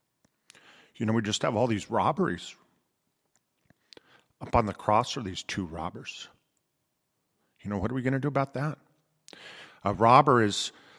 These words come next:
the definition of it is someone who is taking what they want from violence.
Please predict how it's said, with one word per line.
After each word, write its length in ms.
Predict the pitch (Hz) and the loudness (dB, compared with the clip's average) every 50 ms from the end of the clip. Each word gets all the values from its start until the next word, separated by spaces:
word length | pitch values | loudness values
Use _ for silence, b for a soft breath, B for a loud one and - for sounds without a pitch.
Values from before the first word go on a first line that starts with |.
| B - | B -4
the 80 | 113 | -4
definition 640 | - - 143 143 - - 120 123 151 147 - 151 123 | 0 2 2 2 2 2 2 2 2 2 2 2 2
of 140 | 110 101 101 | 2 0 0
it 80 | 104 104 | 0 -2
is 120 | 104 92 | -2 -2
someone 420 | - - 135 131 120 110 107 104 | -2 -2 -2 0 0 0 0 0
who 280 | 98 110 104 92 85 - - - _ _ _ _ b b b b b b b b b b b b b - | 0 -2 -2 -4 -6 -8 -12 -20 _ _ _ _ b b b b b b b b b b b b b -10
is 200 | 95 - - - | -8 -8 -8 -8
taking 520 | - - 170 175 - - - 123 117 117 | 0 2 2 2 2 2 0 0 2 2
what 160 | 117 117 - | 2 2 2
they 120 | - 107 101 | 0 -2 0
want 280 | 98 110 117 123 - | 0 0 0 0 -4
from 220 | - - 101 90 85 | -6 -8 -6 -4 -4
violence. 640 | 78 78 101 98 80 73 - - - - - | -2 -4 -4 -4 -6 -10 -12 -12 -10 -10 -10